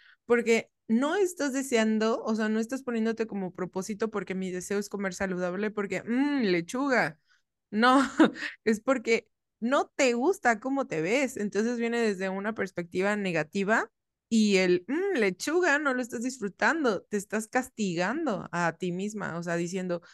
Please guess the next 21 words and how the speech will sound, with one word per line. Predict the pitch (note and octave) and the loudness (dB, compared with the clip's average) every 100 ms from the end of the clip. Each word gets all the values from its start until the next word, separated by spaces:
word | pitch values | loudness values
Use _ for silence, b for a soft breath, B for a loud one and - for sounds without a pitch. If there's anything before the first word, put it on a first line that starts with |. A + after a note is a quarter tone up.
| B _ _ - | B _ _ 2
"Ah, | A#3 B3 - _ _ | 4 2 -4 _ _
no | A3 A3+ | 0 4
voy | C4 | 4
a | C#4 | 4
comer | A3+ A#3 | 0 -2
lo | A#3+ | -2
que | B3 | -4
me | G3 G3 | -4 -2
gusta, | A#3+ A#3+ G#3+ - | 0 0 -6 0
ah, | A#3 C#4 C4+ | 2 4 2
qué | C4 | 2
asco, | C4+ C4 - A3 | 2 2 -2 -2
solo | A#3 C#4 D4 | 2 0 0
puedo | C#4+ C#4+ | -4 -2
comer | B3+ B3+ C4 | -2 0 2
esto, | B3+ A3+ G#3 | 2 0 -2
solo | B3+ D#4+ E4 E4 | 0 2 2 -2
puedo | D4+ D4 | -2 -4
comer | C#4+ C4+ B3+ A#3 | -4 -4 -2 0
el | A#3+ | 0
otro". | A3 F#3 | -2 -4